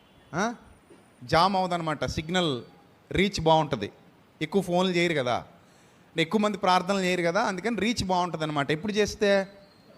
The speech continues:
తెల్లవారుజామున మూడు గంటలు చేస్తే. ఇంకొక ఆయన అంటాడు కదా, అప్పుడు దేవదూతలు తిరుగుతూ ఉంటారంట.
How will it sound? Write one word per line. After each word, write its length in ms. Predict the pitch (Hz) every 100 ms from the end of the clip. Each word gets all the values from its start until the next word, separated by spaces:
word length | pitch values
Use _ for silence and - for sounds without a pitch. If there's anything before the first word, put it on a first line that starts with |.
| - - - - - -
తెల్లవారుజామున 640 | 180 202 196 190 185 226 285 - - - - - -
మూడు 240 | 247 262
గంటలు 260 | 214 180 165
చేస్తే. 420 | 135 117 123 - - - - 175
ఇంకొక 260 | 202 220
ఆయన 200 | 214 214
అంటాడు 280 | 208 202 190
కదా, 180 | 185 208
అప్పుడు 220 | 190 190
దేవదూతలు 560 | 156 160 190 226 233 220
తిరుగుతూ 400 | 214 208 233 226
ఉంటారంట. 440 | 214 196 175 139